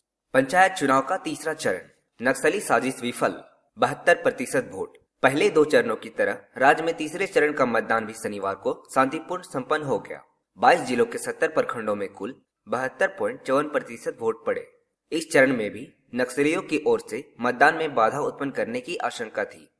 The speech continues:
पर पुलिस की मुसौदी और लोगों के उत्साह के कारण वोटिंग पूरी तरह शांतिपूर्ण रही। छात्रों को उपस्थित रहने का निर्देश। रांची विश्वविद्यालय अंतर्गत स्नातकोत्तर राजनीति शास्त्र विभाग में चतुर्थ सेमेस्टर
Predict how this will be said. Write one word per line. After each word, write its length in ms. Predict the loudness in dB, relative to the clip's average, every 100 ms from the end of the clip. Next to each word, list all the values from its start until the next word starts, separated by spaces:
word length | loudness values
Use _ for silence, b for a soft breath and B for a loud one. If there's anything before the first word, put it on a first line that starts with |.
| _
पर 100 | -2
पुलिस 360 | 0 0 -2 -2
की 120 | 0
मुसौदी 480 | 0 2 2 2 0
और 280 | -2 -2 0
लोगों 260 | 0 0
के 140 | 0 -4
उत्साह 400 | -4 -6 -2 -2
के 160 | -2
कारण 340 | -8 -6 -6 -8 _ -2
वोटिंग 300 | 0 -2 -8 -6
पूरी 180 | -4
तरह 280 | -2 -2 -2 -2
शांतिपूर्ण 520 | -2 -2 -4 -4 -4
रही। 260 | -4 -10 -16 _ _ _ _ -2
छात्रों 380 | 0 4 2 2
को 400 | 0 -4 -4 _
उपस्थित 460 | 0 0 0 -2 0
रहने 280 | 0 -2
का 160 | -4 -4
निर्देश। 560 | -2 -4 -6 -12 -18 _ 0
रांची 320 | 2 2 0
विश्वविद्यालय 600 | -4 -6 -6 -2 0 2
अंतर्गत 580 | 0 -2 -6 -4 -6 -8 _ -14
स्नातकोत्तर 840 | -2 -2 0 -4 -6 -6 -4 -6 -6 2
राजनीति 460 | 4 4 0 -6
शास्त्र 320 | 0 0 0 -4
विभाग 340 | -6 -6 -8
में 220 | -10 -16 _ -2
चतुर्थ 340 | 0 0 -4
सेमेस्टर 520 | -6 -4 -4 -4 -6